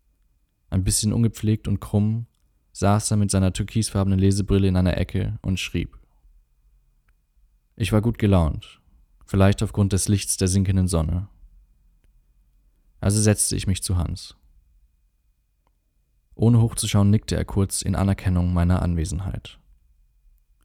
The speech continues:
„Wie viele Postkarten hast du eigentlich schon an deine Frau geschickt?“,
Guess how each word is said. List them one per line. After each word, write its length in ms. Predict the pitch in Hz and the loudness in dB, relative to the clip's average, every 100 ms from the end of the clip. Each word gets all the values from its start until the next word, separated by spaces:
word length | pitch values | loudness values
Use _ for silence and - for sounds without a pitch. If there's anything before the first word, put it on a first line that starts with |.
| _ _ _ _ _ _ _ _ _ _ _ _ _ _ _ _ _ _ _ _ _ _ _ _ - | _ _ _ _ _ _ _ _ _ _ _ _ _ _ _ _ _ _ _ _ _ _ _ _ -4
„Wie 140 | 101 | -4
viele 160 | - - | -4 -6
Postkarten 580 | 117 117 - 90 - | -4 -4 -2 -4 0
hast 160 | 92 - | -2 -2
du 60 | - | -2
eigentlich 320 | 92 98 95 | 0 0 0
schon 120 | 92 | 0
an 80 | 92 | 0
deine 180 | 90 92 | 2 0
Frau 240 | - 98 | -2 -2
geschickt?“, 520 | 87 - 85 - - | -2 -6 -8 -12 -20